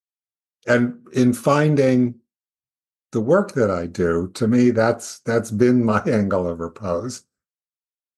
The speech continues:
because it does talk on, it does speak to what you were saying before, that we want to find a sense of purpose. For me, this is the sense of purpose. And, you know, I've been doing this now for a very, very long time.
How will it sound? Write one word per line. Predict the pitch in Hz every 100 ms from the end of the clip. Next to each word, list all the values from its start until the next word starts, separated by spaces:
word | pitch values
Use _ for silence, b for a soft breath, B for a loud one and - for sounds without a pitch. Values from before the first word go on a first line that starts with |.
| _
because | 113 110 120 117 110 - _ _ _ 127
it | 117
does | 170 196 190
talk | 143 120 -
on, | 107 101 107 -
it | 120
does | 160 180 -
speak | - - - 135 123 -
to | 120
what | 104 -
you | 101
were |
saying | 95 120 104 98
before, | 95 143 131 107
that | 95 - _ _ _ _ _
we | 117
want | 113 120 131
to |
find | 123 123 117 110
a |
sense | 101 113 107 104
of | 90
purpose. | - 156 165 85 - - _ _ _ _ _ -
For | 120
me, | 120 147 147
this | 113 107 139 -
is | 127 113
the | 113
sense | 123 120 117
of | 107
purpose. | - 127 143 87 - 104
And, | 98 95 95 _ _ _ _ _ _ -
you |
know, | 104
I've | 110
been | 113 113
doing | 107 117 113
this | 107 120
now | 107 104
for | - 117
a | 90
very, | 87 110 127 120
very | 107 104 98
long | 95 92 95
time. | 98 87 82 98